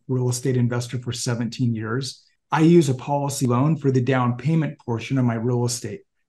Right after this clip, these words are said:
I still get bank financing, but I use the policy loan because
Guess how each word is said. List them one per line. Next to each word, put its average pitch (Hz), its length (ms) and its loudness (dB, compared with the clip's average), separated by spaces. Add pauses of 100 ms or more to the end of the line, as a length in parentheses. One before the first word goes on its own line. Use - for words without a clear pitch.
I 139 120 -2
still 143 280 2
get 151 240 4
bank 160 240 0
financing, 127 840 -2 (640)
but - 320 -2 (300)
I 131 100 -2
use 160 480 6
the 143 100 -4
policy 147 600 -2
loan 131 640 0 (360)
because 139 480 0